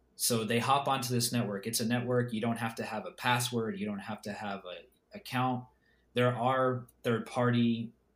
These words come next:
uh, services like Coinbase and stuff like that that you sign up for it,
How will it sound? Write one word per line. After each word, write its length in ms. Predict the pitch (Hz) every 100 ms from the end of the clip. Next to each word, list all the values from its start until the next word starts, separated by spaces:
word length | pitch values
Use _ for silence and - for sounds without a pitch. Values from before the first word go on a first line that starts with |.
| -
uh, 380 | 107 98 95 -
services 640 | - 127 123 123 107 104
like 180 | 98 95
Coinbase 600 | - 117 107 101 98 -
and 80 | 92
stuff 180 | - 98
like 160 | 90
that 280 | 104 101 -
that 180 | 95 -
you 220 | 101 98 95 -
sign 300 | - 117 107
up 180 | 117 -
for 220 | 95
it, 80 | 85